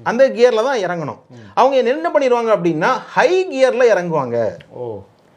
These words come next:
Speaker 1: ஃப்ரீயா இருக்கு, ரோடு ஃப்ரீயா இருக்கு அப்படின்னு சொல்லிட்டு, இறக்கமா தானே போகுது அப்படின்னு சொல்லிட்டு, அஞ்சாவது கியர்லயும் நாலாவது கியர்லயும் இறங்கிட்டு இருப்பாங்க.
Speaker 2: ம்.
Speaker 1: இறங்கிட்டு என்ன பண்ணுவாங்க அப்படின்னா,
Speaker 2: ம்.
Speaker 1: அப்படியே வந்து ஒரு ஃபிஃப்த் கியர்ல இறங்குறாங்கன்னு வைப்போமே,
Speaker 2: ம்.
Speaker 1: ஒரு,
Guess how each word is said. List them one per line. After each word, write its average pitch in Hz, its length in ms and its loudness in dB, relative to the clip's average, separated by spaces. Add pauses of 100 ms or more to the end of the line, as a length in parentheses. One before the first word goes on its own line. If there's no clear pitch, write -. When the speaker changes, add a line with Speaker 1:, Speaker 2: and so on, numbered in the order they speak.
(840)
Speaker 1:
ஃப்ரீயா 294 320 6
இருக்கு, 202 440 4
ரோடு 247 240 4
ஃப்ரீயா 254 300 -2
இருக்கு 214 220 0
அப்படின்னு 190 140 -6
சொல்லிட்டு, 190 340 -2
இறக்கமா 254 320 0
தானே 233 160 0
போகுது 196 480 2
அப்படின்னு 175 200 -2
சொல்லிட்டு, 165 580 0 (180)
அஞ்சாவது 285 500 2
கியர்லயும் 190 760 0
நாலாவது 277 540 2
கியர்லயும் 196 540 -2
இறங்கிட்டு 202 320 -6
இருப்பாங்க. 120 400 -6 (120)
Speaker 2:
ம். 123 760 -8
Speaker 1:
இறங்கிட்டு 302 340 4
என்ன 247 220 4
பண்ணுவாங்க 240 460 0
அப்படின்னா, 143 520 -4
Speaker 2:
ம். 117 480 -16 (320)
Speaker 1:
அப்படியே 330 380 2
வந்து 254 260 2
ஒரு 262 120 2
ஃபிஃப்த் 247 260 -6
கியர்ல 254 280 4
இறங்குறாங்கன்னு 202 540 0
வைப்போமே, 165 280 -4
Speaker 2:
ம். 107 460 -12
Speaker 1:
ஒரு, 214 280 6